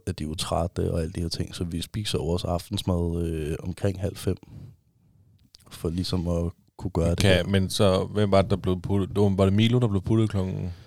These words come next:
Speaker 1: Ja, han blev puttet klokken fem.
Speaker 2: Men det er meget tidligt, jo.
Speaker 1: Det er virkelig tidligt.
Speaker 2: Ja, ja.
Speaker 1: Det, men han er også, altså for det første kan han godt lide at sove, ikke?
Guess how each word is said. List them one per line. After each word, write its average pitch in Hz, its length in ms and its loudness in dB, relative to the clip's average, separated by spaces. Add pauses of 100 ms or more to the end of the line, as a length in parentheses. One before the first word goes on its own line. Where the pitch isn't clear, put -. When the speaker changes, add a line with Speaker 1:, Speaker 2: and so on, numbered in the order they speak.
(160)
Speaker 1:
Ja, 104 40 0
han 107 80 4
blev 117 120 -2
puttet 104 200 2
klokken 101 160 2
fem. - 180 -2 (460)
Speaker 2:
Men 92 100 -2
det 104 140 4
er 107 40 6
meget 101 440 4
tidligt, 95 460 2
jo. 87 120 -2 (420)
Speaker 1:
Det 90 60 -2
er 82 80 -4
virkelig 90 320 2
tidligt. 85 440 -2
Speaker 2:
Ja, 110 60 0
ja. - 260 -4 (500)
Speaker 1:
Det, 92 420 0
men 85 180 -2
han 92 180 0
er 90 40 2
også, 92 280 0
altså 95 180 -6
for 90 120 -6
det 90 120 -4
første 101 280 2
kan - 100 -4
han 98 60 0
godt 95 180 2
lide 87 100 0
at 90 60 -2
sove, 87 380 0
ikke? 117 80 -4